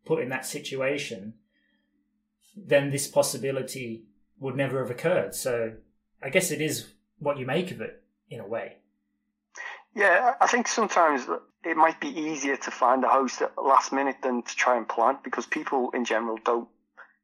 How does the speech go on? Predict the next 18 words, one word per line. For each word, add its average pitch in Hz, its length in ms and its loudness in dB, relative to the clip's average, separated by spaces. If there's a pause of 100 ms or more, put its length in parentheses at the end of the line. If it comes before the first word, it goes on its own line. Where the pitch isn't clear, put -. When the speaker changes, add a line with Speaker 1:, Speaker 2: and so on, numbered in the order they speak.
(540)
Speaker 2:
don't 151 200 0
plan 139 240 6
that 131 140 6
far 120 300 4
ahead. 127 380 2
I 151 140 6
think 151 180 0
that's - 180 -2
why 135 180 6
the, 123 180 0 (120)
there 135 160 2
is 123 140 0
that 135 180 4
stress - 440 0
when 139 160 -2
you're 131 100 0
traveling, 135 480 2
because 123 400 -2